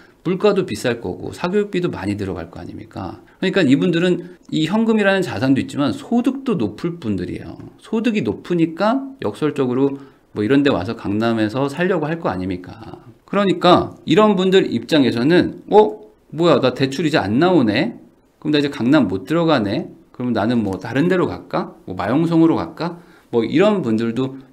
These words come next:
분명히 있겠지만 이분들은 기본적으로 소득이 높다.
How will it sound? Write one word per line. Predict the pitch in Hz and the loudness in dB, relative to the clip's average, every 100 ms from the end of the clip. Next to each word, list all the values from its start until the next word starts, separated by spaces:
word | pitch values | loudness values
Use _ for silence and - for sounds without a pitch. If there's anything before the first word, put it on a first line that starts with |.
| - | -10
분명히 | - 107 123 160 190 - 110 | 0 2 4 4 2 0 -4
있겠지만 | 107 123 - 87 110 143 82 - _ _ - | -4 -4 -4 -6 -4 -2 -4 -8 _ _ 0
이분들은 | 127 165 180 170 175 | 2 4 2 2 0
기본적으로 | 170 101 101 95 101 | -2 -2 -2 -2 -6
소득이 | - 190 196 160 | -6 -4 -4 -6
높다. | - - - - 107 | -8 -12 -16 -16 -18